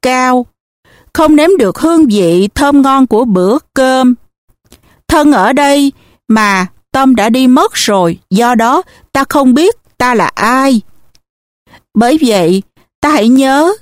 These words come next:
thắp lên ánh sáng chánh niệm bằng công phu tu tập hàng ngày như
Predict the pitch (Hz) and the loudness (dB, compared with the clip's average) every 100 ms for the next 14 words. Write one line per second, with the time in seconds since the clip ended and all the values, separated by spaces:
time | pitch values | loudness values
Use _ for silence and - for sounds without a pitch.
0 | _ - 330 302 254 254 247 240 - 247 | _ -4 -4 0 0 0 0 -2 -2 -2
1 | 349 - 294 359 277 359 262 170 165 185 | -2 -2 -2 -2 0 2 2 0 0 -2
2 | - - - - 208 220 196 190 - 302 | -4 -18 -20 -6 -2 0 0 -2 0 0
3 | 311 285 294 294 294 - 302 294 202 185 | 2 0 0 0 0 -2 -4 -2 -4 -4
4 | 220 196 190 185 180 226 269 277 | -2 0 0 0 0 0 0 -2